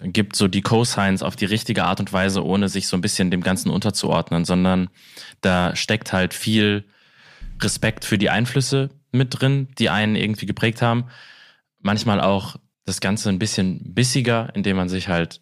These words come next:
Sachen schnappt, die andere uncool gemacht haben, um sie dann cool zu flippen.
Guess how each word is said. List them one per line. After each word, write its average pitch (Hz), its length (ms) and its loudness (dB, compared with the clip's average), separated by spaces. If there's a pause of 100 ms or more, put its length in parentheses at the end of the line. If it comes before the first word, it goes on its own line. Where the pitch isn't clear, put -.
(120)
Sachen 98 340 0
schnappt, - 460 -2
die 107 100 2
andere 101 280 0
uncool 120 380 2
gemacht 107 320 0
haben, 101 240 2
um 98 120 -2
sie 95 80 -2
dann 92 160 0 (100)
cool 117 80 2
zu - 100 -8
flippen. 135 420 -2